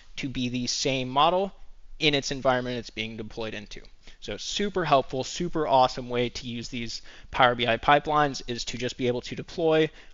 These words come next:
any type of your reports, any of your models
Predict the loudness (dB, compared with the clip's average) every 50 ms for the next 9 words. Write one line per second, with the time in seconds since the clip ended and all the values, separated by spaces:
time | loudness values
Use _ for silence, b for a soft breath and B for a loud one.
0 | B -2 2 4 4 6 4 2 2 4 6 6 6 6 4 0 -2 -2 -2 0
1 | 0 -2 -2 0 2 4 4 4 4 2 -2 -6 -8 -10 -12 -14 -14 -14 -12 -4
2 | -2 0 0 2 0 0 0 -2 0 2 4 6 6 6 4 2 0 -2 -6